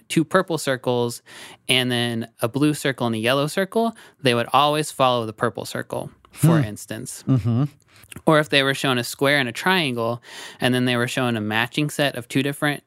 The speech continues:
Speaker 1: s-, shapes, and then a non-matching set of, like, a diamond and a rectangle, they would follow the diamond and the rectangle because they were different.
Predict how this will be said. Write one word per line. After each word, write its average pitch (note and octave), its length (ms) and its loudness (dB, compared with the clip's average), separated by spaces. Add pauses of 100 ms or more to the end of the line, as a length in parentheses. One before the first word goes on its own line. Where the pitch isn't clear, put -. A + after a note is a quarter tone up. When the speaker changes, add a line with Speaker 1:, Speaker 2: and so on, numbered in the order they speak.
Speaker 1:
s-, - 320 -12
shapes, - 540 -2 (120)
and A#2+ 140 2
then A#2 100 0
a A2+ 80 -4
non-matching A#2+ 600 -2
set A#2+ 200 -2
of, A#2 120 -4
like, A2 180 -2
a A2 40 -4
diamond A#2 420 -2
and G#2+ 120 -4
a G2+ 60 -8
rectangle, G3+ 640 0
they A#2+ 100 0
would A2+ 120 -4
follow C3+ 300 2
the B2 100 -8
diamond A#2 320 0
and G#2+ 100 -4
the G#2 80 -6
rectangle A2+ 600 -2 (400)
because B2 260 0
they A2+ 120 0
were G#2 100 -4
different. A#2+ 400 -2